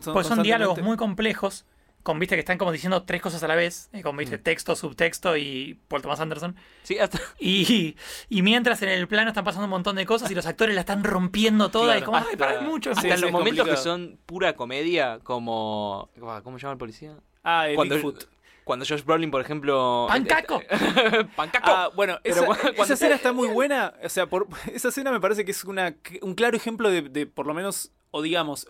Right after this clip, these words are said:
Speaker 2: esa escena me parece que representa muy bien la película, porque por un lado es muy gracioso, ves a los dos personajes, digamos, en sus mejores momentos, que son dos personajes muy, muy buenos.
Speaker 1: Excelentes.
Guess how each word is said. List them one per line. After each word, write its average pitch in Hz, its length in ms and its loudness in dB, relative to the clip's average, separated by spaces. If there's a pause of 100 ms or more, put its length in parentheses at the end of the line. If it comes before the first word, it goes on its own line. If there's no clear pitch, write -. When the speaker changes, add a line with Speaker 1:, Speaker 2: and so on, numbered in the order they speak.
(140)
Speaker 2:
esa 185 160 -4
escena 220 200 -2
me 196 80 0
parece 175 180 -2
que 175 60 0
representa 165 320 -2
muy 165 100 -4
bien 175 80 -2
la 165 100 2
película, 143 280 0
porque 139 160 0
por 170 120 2
un 226 100 2
lado 233 420 4
es - 320 -12
muy 214 280 -6
gracioso, 202 720 -2 (340)
ves 180 180 -4
a 170 60 4
los 156 100 -2
dos 165 100 0
personajes, 156 520 -2
digamos, 147 300 -2
en - 40 -8
sus - 120 -12
mejores 147 300 -4
momentos, 170 520 -6
que - 100 -16
son 156 220 -6
dos 143 120 -2
personajes 143 560 -8
muy, 151 500 -2
muy 147 220 -2
buenos. 143 360 0
Speaker 1:
Excelentes. 151 640 -10